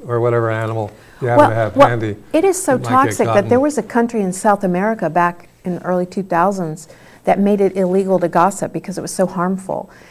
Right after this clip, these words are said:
Speaker 2: and
Speaker 1: Mm-hmm.
Speaker 2: toxic, and that's what this whole Facebook bullying, passive aggression type of thing, it can really harm your, your inner, inner works, for sure.
Speaker 1: Yeah.
Speaker 2: But here, here's an idea. Um,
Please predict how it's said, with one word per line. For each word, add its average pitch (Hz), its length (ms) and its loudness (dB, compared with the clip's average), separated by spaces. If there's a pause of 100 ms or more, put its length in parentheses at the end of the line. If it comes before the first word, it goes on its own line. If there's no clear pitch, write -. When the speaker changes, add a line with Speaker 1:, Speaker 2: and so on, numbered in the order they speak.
(200)
Speaker 2:
and 180 100 -2
Speaker 1:
Mm-hmm. 107 80 -6
Speaker 2:
toxic, 214 440 4
and 175 120 0
that's 196 280 -2
what 185 220 2
this 175 240 -6
whole 180 280 2
Facebook 180 640 -2
bullying, 175 560 2
passive 180 380 -6
aggression 170 760 -4
type 185 220 -2
of - 60 -16
thing, 185 260 -2
it 208 160 -6
can 175 400 -6
really 185 640 0 (240)
harm 185 680 0 (360)
your, 175 320 -4 (100)
your 170 140 -6
inner, 185 500 -4 (240)
inner 196 240 -4
works, 185 540 -4
for 165 120 -10
sure. 214 460 -4 (400)
Speaker 1:
Yeah. 127 180 4
Speaker 2:
But 220 120 4
here, 349 260 0
here's 453 380 -4
an 233 100 2
idea. 165 560 -4 (400)
Um, 196 260 0